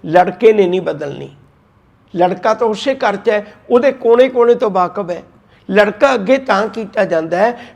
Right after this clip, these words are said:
ਵੀ ਮੈਨ-, ਜਿਵੇਂ ਅੱਜ ਵੀ ਤੁਸੀਂ ਦੇਖੋ ਤੁਹਾਨੂੰ ਰਸਤੇ ਦਾ ਪਤਾ ਹੋਵੇ, ਮੈਨੂੰ ਨਾ ਪਤਾ ਹੋਵੇ ਤੇ ਆਪਾਂ ਸੌਖਾ ਜਿਹਾ ਕਹਿੰਦੇ ਮੈਨੂੰ ਫਾਲੋ ਕਰ ਲਓ, ਮੈਂ ਅੱਗੇ ਜਾਣਾ, ਤੁਸੀਂ ਮੇਰੇ ਪਿੱਛੇ ਆ ਜਿਓ।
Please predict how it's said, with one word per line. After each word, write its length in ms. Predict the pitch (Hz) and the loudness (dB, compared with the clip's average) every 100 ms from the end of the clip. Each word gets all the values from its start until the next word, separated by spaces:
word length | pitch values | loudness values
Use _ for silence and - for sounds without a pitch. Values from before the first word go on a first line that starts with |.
| - | -4
ਵੀ 100 | 269 | 0
ਮੈਨ-, 360 | 247 208 208 208 190 | 0 4 4 4 -4
ਜਿਵੇਂ 320 | 196 202 247 | 2 6 6
ਅੱਜ 160 | 202 196 | 4 -2
ਵੀ 140 | 269 | -6
ਤੁਸੀਂ 300 | 285 247 262 | -6 -8 -4
ਦੇਖੋ 300 | 233 233 262 | 0 2 2
ਤੁਹਾਨੂੰ 380 | 262 240 170 208 | 2 0 2 2
ਰਸਤੇ 320 | 233 226 226 | 2 -2 -2
ਦਾ 100 | 226 | -2
ਪਤਾ 260 | 233 196 214 | -2 -4 -2
ਹੋਵੇ, 200 | 214 226 | 0 2
ਮੈਨੂੰ 280 | 220 220 233 | 2 0 0
ਨਾ 140 | 214 | 0
ਪਤਾ 320 | 214 226 226 220 | -2 -6 -4 -2
ਹੋਵੇ 240 | 190 202 - - - | -2 -4 -6 -10 -2
ਤੇ 60 | |
ਆਪਾਂ 200 | 254 262 | -2 -2
ਸੌਖਾ 420 | 254 240 233 262 | -4 -4 -2 0
ਜਿਹਾ 140 | 254 240 | 0 0
ਕਹਿੰਦੇ 280 | 233 247 269 | 0 0 2
ਮੈਨੂੰ 240 | 233 233 | 2 2
ਫਾਲੋ 300 | 196 208 208 | 0 2 2
ਕਰ 160 | 190 135 | 0 -6
ਲਓ, 220 | 123 120 _ _ _ _ _ _ _ _ _ _ - | -8 -14 _ _ _ _ _ _ _ _ _ _ 0
ਮੈਂ 160 | 180 196 | 4 4
ਅੱਗੇ 220 | 185 269 | 6 6
ਜਾਣਾ, 240 | 262 269 | 6 2
ਤੁਸੀਂ 240 | 262 247 240 | 2 0 4
ਮੇਰੇ 160 | 240 | 4
ਪਿੱਛੇ 340 | 247 240 320 330 | 2 -4 -4 -4
ਆ 100 | 302 | -4
ਜਿਓ। 220 | 311 | -8